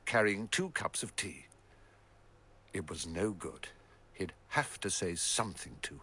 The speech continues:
her. He cleared his throat nervously. <clears throat> "Uh, Petunia, dear, you haven't heard from your sister lately, have you?" As he had expected,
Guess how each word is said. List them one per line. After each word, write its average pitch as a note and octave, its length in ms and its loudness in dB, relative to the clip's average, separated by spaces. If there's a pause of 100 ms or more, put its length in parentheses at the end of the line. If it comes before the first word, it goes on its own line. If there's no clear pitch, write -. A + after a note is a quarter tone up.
her. - 120 -12 (960)
He A#2+ 280 6 (100)
cleared C3 300 8
his A#2+ 180 4
throat F2+ 400 4 (220)
nervously. D#2 600 4 (640)
<clears throat> - 20 -8
"Uh, C#3 1160 4 (840)
Petunia, G#2 680 4 (240)
dear, B2+ 380 8 (840)
you F#3 140 4
haven't C4+ 300 2
heard F#3 220 8
from C#3+ 140 0
your A#2 200 8
sister F#2 600 2
lately, F2 640 -2
have C3 160 2
you?" F3+ 280 0 (1040)
As F#2+ 200 0
he D#2 120 -2
had D2+ 140 -6
expected, - 680 0